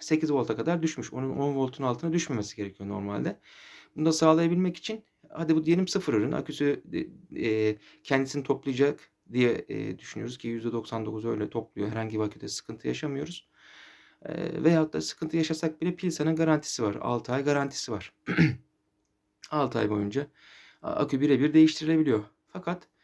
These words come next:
bu garantisi bittikten sonra, altı ay dolduktan sonra akülerin sağlıklı bir şekilde kalabilmesi için yaz kış on beş günde bir şarj edilmesi gerekiyor.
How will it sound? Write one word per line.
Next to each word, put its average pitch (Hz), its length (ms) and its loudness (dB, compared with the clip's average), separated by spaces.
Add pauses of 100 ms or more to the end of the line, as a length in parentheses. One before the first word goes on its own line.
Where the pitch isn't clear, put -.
(320)
bu 170 380 0
garantisi 160 440 2
bittikten 160 460 0
sonra, 135 440 -2 (140)
altı 139 280 -2
ay 135 80 0
dolduktan 135 440 0
sonra 120 260 -6
akülerin 131 480 0 (640)
sağlıklı 135 420 0
bir 175 60 -2
şekilde 151 260 4
kalabilmesi 156 460 4
için 175 140 0
yaz 165 220 2
kış 156 180 -6
on 160 120 2
beş 147 140 0
günde 143 180 0
bir 180 60 2
şarj 160 240 6
edilmesi 104 400 0
gerekiyor. 127 420 -4